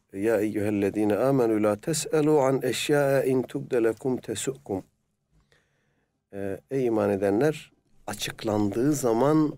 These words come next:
hoşunuza gitmeyecek şeyleri sormayın. Bunları sormayı bırakın buyuruyor Cenab-ı Hak. İşte bu da, bu, bu ayetteki vurgu da Allahu alem böyle.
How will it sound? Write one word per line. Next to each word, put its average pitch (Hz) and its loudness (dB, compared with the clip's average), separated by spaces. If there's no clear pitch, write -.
hoşunuza 110 -6
gitmeyecek 104 -8
şeyleri 104 -4
sormayın. 80 -8
Bunları 98 -6
sormayı 87 -12
bırakın 85 -12
buyuruyor 80 -20
Cenab-ı - -20
Hak. - -20
İşte 127 -4
bu 147 0
da, 117 2
bu, 127 -10
bu 151 -2
ayetteki 135 0
vurgu 127 0
da 135 2
Allahu 95 -2
alem 82 -4
böyle. 76 -4